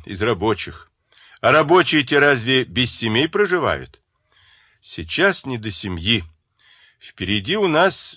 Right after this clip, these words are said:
мировая революция. Мы не остановимся, пока не выметим со всего земного шара буржуазию и всех капиталистов. Иначе и быть не может».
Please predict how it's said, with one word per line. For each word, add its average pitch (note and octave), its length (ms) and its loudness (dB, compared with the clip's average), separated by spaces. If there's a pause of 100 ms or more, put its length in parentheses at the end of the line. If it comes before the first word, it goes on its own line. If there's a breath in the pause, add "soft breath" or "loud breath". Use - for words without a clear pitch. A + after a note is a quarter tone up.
(160)
мировая A#2+ 720 2
революция. C3+ 840 -6 (500)
Мы F#2 220 -2
не E3+ 120 2
остановимся, D#3 880 2
пока C#3 600 2
не G#2 220 -4
выметим D3 640 -4
со A#2 240 -6
всего A2+ 420 -6
земного A#2+ 540 -4
шара B2+ 380 2
буржуазию G#2 1080 -2
и G#2+ 100 -10
всех C#3 380 -6
капиталистов. G2+ 840 -10 (640 soft breath)
Иначе A2+ 640 0
и A2+ 220 -10
быть F2 340 -8
не F2 80 -10
может». B1+ 460 -16